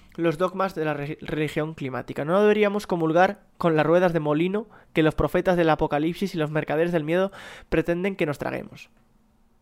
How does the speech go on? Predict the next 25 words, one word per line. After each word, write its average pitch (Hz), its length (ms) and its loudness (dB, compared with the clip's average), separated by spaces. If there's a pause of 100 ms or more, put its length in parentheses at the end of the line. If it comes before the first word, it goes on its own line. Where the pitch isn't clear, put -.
(420)
Esto 208 200 0
es 247 140 0
lo 151 160 -2
que 151 100 -2
titula, 208 380 2 (380)
y 214 60 0
obviamente, 247 500 2 (220)
eh, 143 380 2
vemos 208 300 2
la 156 140 0
narrativa 170 720 -2 (480)
prácticamente 185 760 2
igual 156 380 -2 (280)
que 156 160 -2
otros 160 300 -2
bulos 175 500 -2 (120)
que 143 100 -6
se - 140 -4
han 139 640 -8 (500)
puesto, 160 540 -2 (200)
eh, - 500 -14 (380)
en 147 160 -8
este 147 220 -6
tipo 147 260 -6
de, 131 280 -6